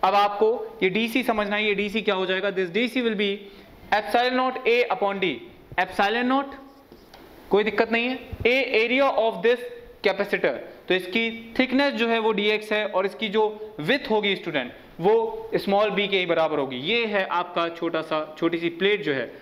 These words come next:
वो इस तरह से आपको दिख रही होगी, इसकी विड्थ डीएक्स है और इसकी जो लेंथ हो चुकी है वो स्मॉल b हो चुकी है।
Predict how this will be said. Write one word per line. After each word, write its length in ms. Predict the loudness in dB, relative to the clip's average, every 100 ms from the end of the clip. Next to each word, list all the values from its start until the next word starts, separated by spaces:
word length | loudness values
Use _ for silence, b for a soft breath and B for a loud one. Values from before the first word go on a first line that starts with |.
| B 0
वो 80 | 2
इस 160 | 2
तरह 160 | 0 0
से 120 | 0
आपको 200 | -2 -2
दिख 160 | -2 -2
रही 100 | 0
होगी, 220 | 0 -2
इसकी 220 | -2 -4
विड्थ 840 | -2 -4 -4 -14 -20 -20 -20 -8 -2
डीएक्स 360 | 0 0 0
है 100 | 0
और 120 | 0 -2
इसकी 220 | -4 -2
जो 120 | 0
लेंथ 300 | 0 0 -2
हो 80 | -2
चुकी 200 | -2 -2
है 60 |
वो 180 | 0 0 -2
स्मॉल 300 | -2 -2 0
b 160 | 0 0
हो 80 |
चुकी 240 | -2 -4
है। 80 | -6